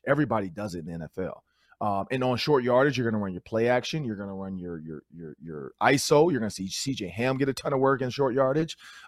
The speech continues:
Uh, you're gonna run goal line because that's a part of it as well. So you're working that stuff without telling the team what you're actually working on, the other team. You're letting your team know, "Hey, these are some of our two-point plays." 'Cause they work on it, they're gonna work on it once you guys get kicked out of training camp. Like, once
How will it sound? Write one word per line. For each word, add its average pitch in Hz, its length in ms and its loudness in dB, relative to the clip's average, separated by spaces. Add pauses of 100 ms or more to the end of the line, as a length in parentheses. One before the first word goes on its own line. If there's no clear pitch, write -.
Uh, 107 260 6
you're 117 100 -2
gonna 127 140 0
run 113 180 2
goal 113 280 6
line 147 400 4
because 110 240 -4
that's 92 240 -2
a 123 40 -2
part 131 220 6
of 135 80 0
it 127 80 2
as 95 100 -6
well. 113 440 2 (180)
So - 140 0
you're 175 100 8
working 165 460 4
that 135 160 2
stuff 131 240 2
without 127 340 4
telling 131 300 0
the 113 80 -4
team 120 340 -8
what 110 240 -4
you're 107 100 -2
actually 98 260 -6
working 110 340 -4
on, 90 240 -6
the 101 120 2
other 135 160 6
team. 80 260 -10
You're 143 140 2
letting 131 200 4
your 165 140 2
team 101 180 -8
know, 101 100 -4
"Hey, 104 140 0
these 147 180 -2
are 151 40 -8
some 139 120 -6
of 117 80 -4
our 107 100 -2
two-point 104 400 -12
plays." - 400 -8 (560)
'Cause 113 120 -6
they 160 100 10
work 165 300 10
on 131 200 0
it, 117 240 -2
they're 147 140 6
gonna 185 180 6
work 135 280 4
on 120 140 0
it 107 60 0
once 113 220 0
you 127 60 0
guys 110 320 0
get 95 160 -10
kicked - 240 -4
out 98 100 0
of 82 80 -8
training 87 300 -8
camp. - 220 -18 (100)
Like, 92 100 -8
once 139 340 0